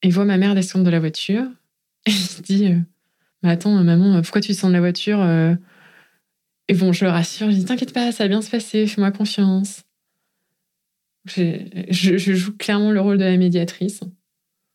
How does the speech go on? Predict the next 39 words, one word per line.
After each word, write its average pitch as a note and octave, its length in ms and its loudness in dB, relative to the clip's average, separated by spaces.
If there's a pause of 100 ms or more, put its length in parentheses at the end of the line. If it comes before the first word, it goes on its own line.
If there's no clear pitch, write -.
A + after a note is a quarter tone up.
(920)
Déjà, F#3+ 220 2
avant F#3 340 0
qu'on G#3 200 0
arrive, F#3 260 2
j'avais F3 180 0
préparé F#3 400 0
ma F3+ 120 2
mère F3+ 180 4
et F3+ 60 4
mon F3 160 4
père. F#3 180 2
Bon, F3 140 4
alors F3+ 140 -2
surtout, G#3+ 340 -6
tu G#3+ 120 -6
dis F3+ 120 2
pas A3 160 -2
ces A3 120 -2
mots-là, G3 400 2
tu G3 120 -4
dis F#3 120 -2
pas G#3+ 140 -2
ces G#3+ 140 -2
mots-là, F#3+ 260 2
vous F#3+ 120 -6
le F3+ 40 0
dites G3 220 -4
comme A3+ 180 -2
ça, G#3+ 320 0
je G#3 80 -2
veux - 60 -16
que - 60 -16
ça F3+ 100 -2
se F#3 80 -6
passe F#3+ 240 -2
bien G#3 180 0
pour G#3 140 -2
mon G3 100 2
frère. G3+ 580 -2